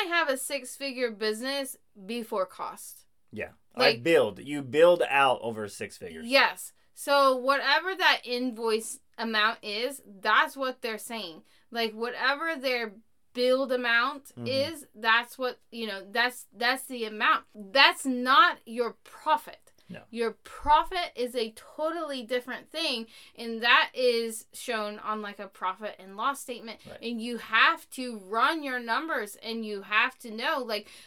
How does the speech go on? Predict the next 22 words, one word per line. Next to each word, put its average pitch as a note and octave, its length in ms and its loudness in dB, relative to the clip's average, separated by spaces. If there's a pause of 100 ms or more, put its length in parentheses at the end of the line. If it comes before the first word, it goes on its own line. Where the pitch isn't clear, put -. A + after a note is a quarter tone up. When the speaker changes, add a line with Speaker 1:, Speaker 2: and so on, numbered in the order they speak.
(160)
Speaker 1:
I B3 240 4
bought A#3 480 2
fifteen C4+ 1120 -2
of A3+ 240 -4
these G#3+ 280 -8
candles C#4 760 -6 (120)
at, G#3 420 6 (280)
you A3 140 -6
know, F#3+ 200 -4 (120)
twenty B3 400 -2
dollars G#3+ 400 0
a F#3 60 -12
piece, A#3+ 640 -6 (240)
and G#3+ 600 -2 (280)
it A3+ 240 -4
says A#3+ 640 4
that A3 300 0
I, G#3+ 600 -4
you G#3+ 180 -10
know, F#3+ 240 -8 (100)
collected, A3 960 -2 (320)
um, F#3+ 460 -8